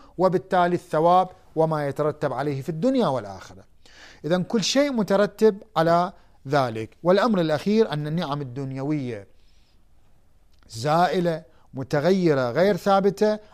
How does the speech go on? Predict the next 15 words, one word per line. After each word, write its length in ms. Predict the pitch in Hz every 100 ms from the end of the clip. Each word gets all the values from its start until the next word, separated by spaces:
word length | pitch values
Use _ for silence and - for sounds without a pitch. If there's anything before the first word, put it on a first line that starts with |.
| -
أما 240 | 220 202 170
النعم، 500 | 156 143 139 135 135 -
النعم 640 | 151 147 160 170 131 135 107 135
الأخروية 680 | 139 - 151 170 175 139
فهي 460 | 120 143 139 131 113 - _
خالدة 600 | - - 180 156 135 131
وثابتة، 560 | 123 123 175 185 185 185
ولذلك 500 | 147 135 147 139 123
يقول: 520 | 120 117 156 175 175 - _ - -
"وهم 460 | 151 170 135 113
فيها 580 | 101 180 180 151 165 175
خالدون"، 580 | - 123 107 110 123 120
يعني 220 | 117 131
في 180 | 123 131
نا-، 360 | 151 175 156